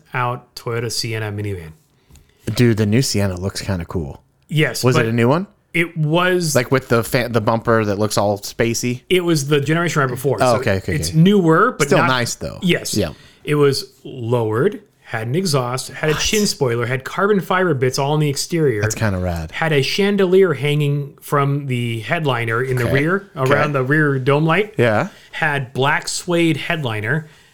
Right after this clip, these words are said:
Speaker 1: Had blacked out diamond quilted, uh, leather upholstery and A-pillars.
Speaker 2: What?
Speaker 1: Had, like, uh, audio system. Had, like, two half-din E Qs, double stacked, like, in the lower dash. The guy had pimped out his ride. He had, like,
Speaker 2: Yeah.
Speaker 1: a fifteen inch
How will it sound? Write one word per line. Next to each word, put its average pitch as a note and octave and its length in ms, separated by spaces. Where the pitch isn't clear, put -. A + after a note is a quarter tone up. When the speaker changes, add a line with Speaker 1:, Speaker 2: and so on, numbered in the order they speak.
Speaker 1:
Had C3 220
blacked E3+ 360
out E3+ 340
diamond D#3 400
quilted, D3 500
uh, A#2 220
leather D3+ 280
upholstery D3 640
and A#2+ 220
A-pillars. C3 760
Speaker 2:
What? F4+ 500
Speaker 1:
Had, C#3+ 500
like, B2+ 320
uh, B2 300
audio F3 340
system. C3 380
Had, C#3+ 240
like, A#2+ 220
two G#3 200
half-din D3+ 840
E D#3 220
Qs, C3 600
double D3 280
stacked, C#3+ 500
like, C3 160
in C#3 80
the B2+ 80
lower C#3+ 320
dash. B2+ 500
The D3+ 120
guy A3+ 200
had C#3+ 180
pimped F3 240
out B2 140
his G#2+ 120
ride. G#2+ 240
He B2+ 60
had, D#3 80
like, D3+ 120
Speaker 2:
Yeah. G#2 80
Speaker 1:
a - 40
fifteen E3+ 440
inch C#3+ 240